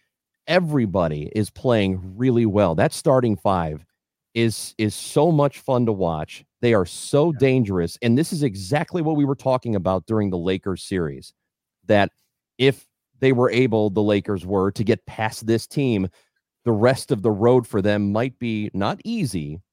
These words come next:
Speaker 1: but easier. There's a reason this team is as dangerous as they are. And there's a reason this team is, has, has swept Denver out of the playoffs.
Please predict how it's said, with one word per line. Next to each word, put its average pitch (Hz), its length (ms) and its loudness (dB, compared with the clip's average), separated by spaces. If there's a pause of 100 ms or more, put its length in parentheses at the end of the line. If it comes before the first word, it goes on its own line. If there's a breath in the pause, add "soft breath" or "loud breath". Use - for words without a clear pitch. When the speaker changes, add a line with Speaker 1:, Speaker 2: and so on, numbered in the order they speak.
(140)
Speaker 1:
but 123 180 -2
easier. 110 640 -2 (480)
There's 160 160 2
a 156 60 6
reason 123 380 2
this 90 160 -2
team 92 440 -2
is 90 280 -2
as 85 140 -10
dangerous 87 500 -2
as 85 100 -8
they 82 160 -2
are. 78 120 -6
And 85 100 -2
there's 110 160 2
a 117 60 4
reason 117 400 2
this 95 160 -2
team 98 280 -2
is, - 340 -8
has, 98 200 -2
has 90 200 -4
swept - 380 -4
Denver 90 380 -2
out 87 140 0
of 82 60 -4
the 78 80 -8
playoffs. 76 580 -6